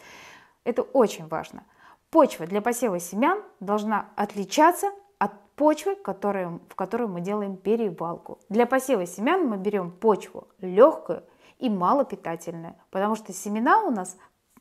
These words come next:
лу-, именно прорастают вот в такой почве гораздо лучше. И питанием на первом, пе-, первом этапе совсем не нужно. Всё содержится в самой семечке. А вот уже переваливать мы с вами будем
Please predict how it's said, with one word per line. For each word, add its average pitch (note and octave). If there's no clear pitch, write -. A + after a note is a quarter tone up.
лу-, A#3
именно A#3
прорастают F#3
вот F3
в -
такой A3
почве A3+
гораздо G3
лучше. F3+
И A#3+
питанием C4
на G3+
первом, G3
пе-, F#3+
первом F#3
этапе E3+
совсем C4
не B3+
нужно. F3
Всё B3+
содержится C4+
в -
самой F#3
семечке. -
А G3
вот F3+
уже F3
переваливать G#3+
мы G3
с -
вами F3
будем F3